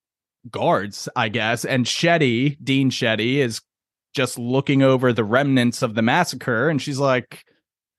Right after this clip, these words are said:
"Okay, we might have a problem here." But before she leaves, she gets the tweezers and picks up a tiny little sneaker. Come on, Emma, what are you doing? How many people are gonna have tiny sneakers?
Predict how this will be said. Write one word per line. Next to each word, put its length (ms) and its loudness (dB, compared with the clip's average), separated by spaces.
"Okay, 260 -2
we 140 2
might 220 2
have 160 0
a 40 -8
problem 460 2
here." 560 -4
But 380 2
before 320 -2
she 160 -2
leaves, 480 0
she 160 -2
gets 240 -2
the 120 -4
tweezers 840 0
and 180 0
picks 220 -2
up 220 0
a 160 -2
tiny 960 0
little 680 2
sneaker. 920 -2
Come 280 0
on, 260 6
Emma, 320 4
what 160 2
are 60 0
you 80 4
doing? 480 0
How 140 0
many 200 -4
people 280 -6
are 100 -2
gonna 180 -4
have 200 -4
tiny 380 0
sneakers? 680 -6